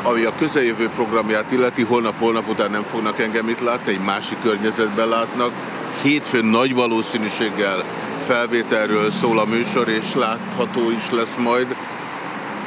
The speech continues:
Hát különös tekintettel arra, hogy kifejezetten vizuális elemek, ugye egy forgatott anyag és egy beszélgetés, amely tegnap zajlott itt a teraszon. A kett hagyományos, a szerda pedig egy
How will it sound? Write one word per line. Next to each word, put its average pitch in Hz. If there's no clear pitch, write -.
Hát -
különös 135
tekintettel 110
arra, 104
hogy 101
kifejezetten 101
vizuális 101
elemek, 104
ugye 95
egy 85
forgatott 107
anyag 101
és 95
egy 90
beszélgetés, 101
amely 90
tegnap 95
zajlott 101
itt 110
a 110
teraszon. 135
A -
kett 151
hagyományos, 123
a -
szerda 107
pedig 101
egy 101